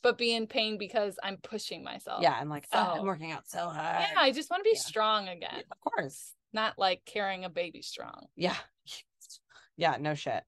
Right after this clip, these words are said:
Speaker 1: So I'm looking forward to that, to, like,
Speaker 2: Yeah.
Speaker 1: finding me again.
Speaker 2: Totally.
Speaker 1: You know? <laughs> Yeah.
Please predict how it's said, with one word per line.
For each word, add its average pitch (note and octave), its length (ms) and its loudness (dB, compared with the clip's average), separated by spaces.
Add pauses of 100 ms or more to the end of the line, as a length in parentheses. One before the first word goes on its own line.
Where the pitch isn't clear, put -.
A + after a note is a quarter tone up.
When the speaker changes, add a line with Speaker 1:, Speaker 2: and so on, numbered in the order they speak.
Speaker 1:
So G#3+ 140 0
I'm A3+ 120 2
looking F#4+ 300 2
forward B3 220 2
to - 100 -14
that, - 280 -2
to, C4+ 100 -2
like, A3+ 200 6
Speaker 2:
Yeah. E3 140 2 (260)
Speaker 1:
finding A#3 540 0
me B3+ 220 0
again. D#3+ 440 -6 (280)
Speaker 2:
Totally. D3+ 560 0
Speaker 1:
You G3 120 -10
know? F3+ 280 -6 (360)
<laughs> D4 680 4
Yeah. F#3 320 -2